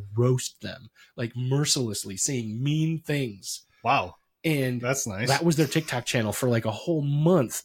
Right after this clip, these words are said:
Speaker 1: because of one day. And it just kept going and going viral. And, but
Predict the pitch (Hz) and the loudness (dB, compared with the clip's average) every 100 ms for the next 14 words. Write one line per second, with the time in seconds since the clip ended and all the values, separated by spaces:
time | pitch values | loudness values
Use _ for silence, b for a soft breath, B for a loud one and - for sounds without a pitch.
0 | - 131 151 127 127 104 123 143 135 127 | -4 -2 0 0 0 0 0 0 0 0
1 | 143 113 101 101 b b b 117 113 147 | -2 -2 -6 -8 b b b -4 0 0
2 | - 117 104 117 131 143 117 104 104 107 | -2 -6 -4 2 2 4 0 -2 -4 -4
3 | 104 104 113 120 160 107 107 117 - - | -2 -4 -4 0 0 0 -2 -8 -10 -6
4 | 143 | -4